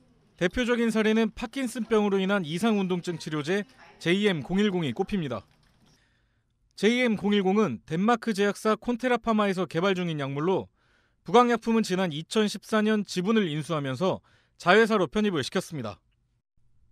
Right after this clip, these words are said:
현재 독일, 프랑스, 스페인 등 글로벌 임상 이상이 진행 중이고 미국 임상도 준비 중에 있습니다. 파킨슨병 환자는 글로벌 기준 약 천만 명으로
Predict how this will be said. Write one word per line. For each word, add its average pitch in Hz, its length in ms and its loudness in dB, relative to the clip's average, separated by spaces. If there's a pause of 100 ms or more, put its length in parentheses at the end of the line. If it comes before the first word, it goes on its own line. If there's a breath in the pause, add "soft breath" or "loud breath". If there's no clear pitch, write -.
(260)
현재 220 340 -2
독일, 202 360 -2
프랑스, 226 500 -4
스페인 226 400 -2
등 180 380 -2
글로벌 214 440 2
임상 185 340 -2
이상이 190 440 -2
진행 165 260 -6
중이고 139 460 -4 (360 soft breath)
미국 208 340 -4
임상도 185 500 -2
준비 185 280 -6
중에 160 180 -8
있습니다. 123 500 -10 (1300)
파킨슨병 233 680 0
환자는 220 360 2
글로벌 196 400 4
기준 185 280 -2
약 165 200 2
천만 269 360 -2
명으로 190 480 2